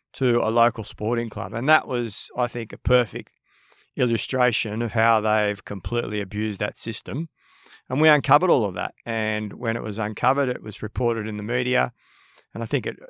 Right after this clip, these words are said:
necessarily highlighted, uh, what's rot-, rotten and wrong with this government in the way that they abuse taxpayers' dollars.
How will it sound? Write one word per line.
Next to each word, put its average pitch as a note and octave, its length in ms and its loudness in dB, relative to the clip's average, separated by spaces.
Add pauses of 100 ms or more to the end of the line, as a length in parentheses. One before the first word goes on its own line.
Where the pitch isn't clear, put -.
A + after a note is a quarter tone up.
(280)
necessarily A2 640 -4
highlighted, A#2 720 2 (160)
uh, G#2 160 -6
what's G#2+ 300 -6
rot-, A2+ 320 0
rotten A#2+ 320 -2
and G2+ 140 -4
wrong A2+ 200 -2
with G#2+ 100 -4
this G2+ 160 -6
government A2 420 -2
in G#2 160 -6
the G#2+ 80 -6
way A2 160 0
that G#2 140 -8
they A2 140 -4
abuse G#2 300 -4
taxpayers' G#2+ 520 -6
dollars. A#2+ 380 -8